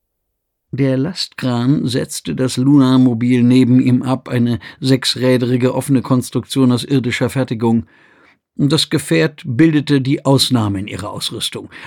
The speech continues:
Alles andere entstammte akonidischer Produktion, war mindestens hundert Jahre alt und besaß diesen zerschrammten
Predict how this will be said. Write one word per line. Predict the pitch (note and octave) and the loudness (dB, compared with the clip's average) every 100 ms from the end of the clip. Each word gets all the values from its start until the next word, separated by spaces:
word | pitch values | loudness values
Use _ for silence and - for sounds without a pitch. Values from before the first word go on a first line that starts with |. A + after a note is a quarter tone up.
| - | -2
Alles | D3 - | 0 2
andere | E3+ G#3 G3+ | 2 2 2
entstammte | E3 C#3+ - D3 C#3 | 0 0 2 0 0
akonidischer | B2+ C3 D#3 F3+ E3+ F3 | -2 0 0 0 -2 -2
Produktion, | F3 F3 C#3+ - D#3+ F3 F3 | 0 0 0 -2 2 4 4
war | C#3 B2+ A#2+ | 4 2 4
mindestens | C3 C#3+ D3+ C#3 - C3 A#2 | 6 6 4 -2 -4 -4 -4
hundert | - D3+ C3+ A#2+ | 2 4 4 2
Jahre | A#2 C3 D3 D3 | 2 0 2 0
alt | C3+ D3+ C#3+ | 2 2 2
und | C3 A2 | 0 -2
besaß | A#2+ A2+ B2+ C#3 - | -2 -2 -2 -2 -2
diesen | C3 B2 B2+ A#2+ | -2 0 2 2
zerschrammten | - B2 A2 - A#2+ C3+ D3 D3 C3+ C3+ | 0 -4 -6 -8 -4 0 0 -2 2 2